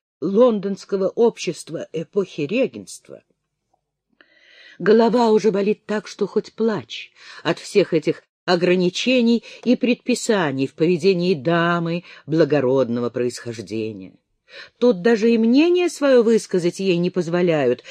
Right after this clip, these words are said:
не говоря уж об участии в ликвидации несправедливостей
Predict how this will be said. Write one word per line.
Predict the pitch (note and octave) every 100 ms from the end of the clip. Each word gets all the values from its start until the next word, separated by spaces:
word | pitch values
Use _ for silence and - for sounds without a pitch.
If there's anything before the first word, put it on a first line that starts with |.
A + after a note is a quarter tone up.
| - -
не | F3+ F#3
говоря | G3+ G#3+ A3+
уж | A3 - - -
об | G3+ F#3+
участии | G3+ A#3+ A#3+ - - G#3 G3
в |
ликвидации | F#3+ F#3+ G3 D#3+ G3 G3 - G3
несправедливостей | F3+ F3+ - F3+ F3+ C#3+ E3+ B3 A3 F#3 - C#3